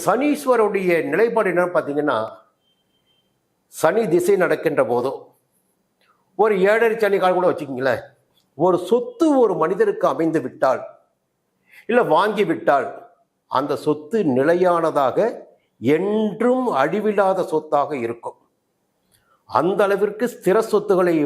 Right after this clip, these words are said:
வழங்கிடக்கூடியவர் சனி பகவான். சனி பகவான் போல நல்ல கிரகம் யாருமே கிடையாதுங்க. எல்லாம் பயந்துட்டு இருக்கீங்க. சனி பகவான் என்னன்னா, கையில ஒரு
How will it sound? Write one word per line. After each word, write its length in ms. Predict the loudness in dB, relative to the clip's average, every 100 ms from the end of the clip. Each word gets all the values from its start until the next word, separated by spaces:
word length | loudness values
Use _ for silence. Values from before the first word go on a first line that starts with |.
| 0 0
வழங்கிடக்கூடியவர் 1200 | 0 -4 -2 -2 -4 -4 -2 0 0 0 0 -2
சனி 140 | -2 0
பகவான். 300 | -2 -2 -8 _ _ _ _ _ _
சனி 260 | -2 0 2 2
பகவான் 360 | 2 2 4
போல 220 | 4 4 2
நல்ல 100 | 2 0
கிரகம் 280 | 0 0 0
யாருமே 200 | 0 -2
கிடையாதுங்க. 380 | 0 -2 -2 -12 -18 _ _ _ -4 0
எல்லாம் 280 | 2 2 2
பயந்துட்டு 320 | 0 0 -2
இருக்கீங்க. 260 | -4 -6 -6 -8 _ _ _ _ _ _ _ _ -2
சனி 200 | 0 2 2
பகவான் 300 | 2 0 0
என்னன்னா, 260 | 0 0 0 -2 -6 -14 _ _ 0
கையில 220 | 2
ஒரு 100 | 2